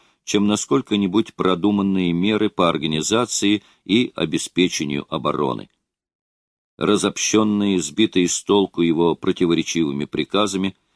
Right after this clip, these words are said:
красноармейские отряды не смогли сдержать здесь напор деникинцев и снова начали отходить. Сам Сорокин со штабом укатил из Петропавловской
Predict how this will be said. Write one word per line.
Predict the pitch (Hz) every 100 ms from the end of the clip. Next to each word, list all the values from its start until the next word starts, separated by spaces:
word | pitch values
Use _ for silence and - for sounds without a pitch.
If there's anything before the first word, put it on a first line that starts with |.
| _ _
красноармейские | 92 101 98 98 104 110 - 98 90
отряды | - 104 98 95
не | 95
смогли | - 90 92 90 80
сдержать | - 80 69 82 71
здесь | - 71 -
напор | 73 78 80 69
деникинцев | 60 80 98 120 95 - 92 - _ _ _
и | -
снова | 95 101 104 85
начали | 71 71 67 58
отходить. | - 52 50 - _ _ _ _ _ _ _
Сам | - - 107 120
Сорокин | - 110 110 101 98
со | - 92
штабом | - 95 92 87 85 _ _ _
укатил | 98 - 95 - 73 65 -
из | - -
Петропавловской | - - - - 101 104 95 - 87